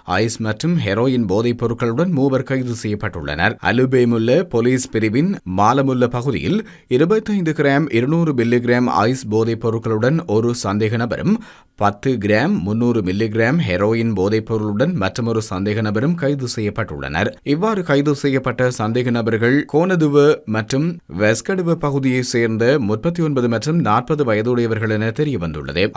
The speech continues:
அத்தோடு கெல்கிசை போலீஸ் பிரிவின் ரத்மலானை பகுதியில் பதினோரு கிராம் எழுநூற்றி தொண்ணூறு மில்லிகிராம் ஹெரோயின் போதைப்பொருள் மற்றும்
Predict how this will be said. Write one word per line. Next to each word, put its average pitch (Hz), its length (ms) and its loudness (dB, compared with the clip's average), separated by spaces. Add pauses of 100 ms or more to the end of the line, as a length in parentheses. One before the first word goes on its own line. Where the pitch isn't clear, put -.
அத்தோடு 101 340 0 (140)
கெல்கிசை 107 480 -2 (100)
போலீஸ் 104 380 -2
பிரிவின் 107 280 0 (300)
ரத்மலானை 107 680 0
பகுதியில் 104 500 -2
பதினோரு 110 420 0 (300)
கிராம் 120 300 0 (380)
எழுநூற்றி 117 500 0 (320)
தொண்ணூறு 113 440 0
மில்லிகிராம் 107 500 0 (140)
ஹெரோயின் 120 460 2
போதைப்பொருள் 110 640 0
மற்றும் 107 280 -2